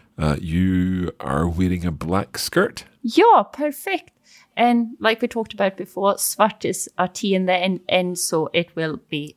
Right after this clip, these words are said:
Speaker 2: svart, N word, svart, ett word, and then plural, then we say svarta.
Speaker 1: Svarta, okej.
Speaker 2: Ja. Ehm,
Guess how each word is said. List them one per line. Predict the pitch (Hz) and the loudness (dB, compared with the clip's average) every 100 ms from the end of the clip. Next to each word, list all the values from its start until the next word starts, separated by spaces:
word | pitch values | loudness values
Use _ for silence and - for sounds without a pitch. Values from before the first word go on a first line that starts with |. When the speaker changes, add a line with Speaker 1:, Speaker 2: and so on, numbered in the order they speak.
| _ | _
Speaker 2:
svart, | - - 190 233 - - | -6 0 2 0 -2 -4
N | - 190 220 | 2 4 2
word, | 240 247 - - _ | 0 -2 -6 -18 _
svart, | - - 208 - - | -8 2 0 0 -2
ett | 185 - 180 | -2 -2 -4
word, | 175 175 - - _ _ - | -2 -2 -8 -20 _ _ 0
and | 165 | 2
then | 151 123 | 2 0
plural, | - 160 139 127 - - | -2 0 0 -2 -4 -2
then | 135 | -2
we | 135 | -2
say | - - | -4 -4
svarta. | - - - 104 - _ _ _ _ - - - | -2 -4 -4 -12 -12 _ _ _ _ -20 -20 -16
Speaker 1:
Svarta, | - - 85 - 80 - - | -10 -8 -8 -10 -14 -18 -18
okej. | 113 - - - | -14 -12 -14 -8
Speaker 2:
Ja. | - 82 - - _ - - - _ | -4 -4 -4 -8 _ -20 -20 -20 _
Ehm, | 185 185 180 175 175 | 2 4 2 0 -4